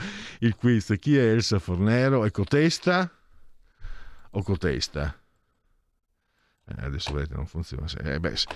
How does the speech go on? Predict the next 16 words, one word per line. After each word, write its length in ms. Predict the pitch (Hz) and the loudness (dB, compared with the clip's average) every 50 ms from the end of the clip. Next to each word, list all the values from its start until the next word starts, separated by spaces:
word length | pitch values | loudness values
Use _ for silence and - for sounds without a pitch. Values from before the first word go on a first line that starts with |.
| - - - - - | -14 -18 -20 -20 -10
è 80 | - 92 | -2 2
inutile 280 | 92 127 135 - 117 101 | 2 2 4 4 2 2
fare 240 | - 104 98 95 | 2 0 0 0
conf-, 300 | 82 - 90 80 - - | -2 -6 -10 -14 -16 -18
condivisione 1120 | - - 98 98 95 98 101 95 101 107 107 113 107 98 104 107 101 95 113 120 123 123 113 | -14 -12 -10 -8 -8 -10 -10 -10 -12 -10 -8 -8 -8 -6 -6 -6 -4 -2 0 0 0 0 0
se 120 | 95 95 98 | -2 -4 -6
non 100 | 101 92 | -6 -8
fu-, 240 | 82 90 90 92 | -8 -10 -10 -10
se 240 | 87 - - - 107 | -10 -10 -8 -8 -6
non 160 | 98 101 107 | -6 -4 -4
la 80 | 107 104 | -4 -4
baracca 440 | 104 107 104 104 113 113 98 104 98 | -2 -2 0 0 0 -2 -2 -4 -4
non 100 | 98 95 | -4 -6
funziona. 480 | 85 87 92 98 92 - 92 90 92 95 | -6 -6 -8 -8 -8 -6 -6 -4 -4 -4
Eccola 240 | 92 87 85 71 67 | -4 -4 -6 -6 -8
qua. 180 | 67 69 - | -10 -16 -20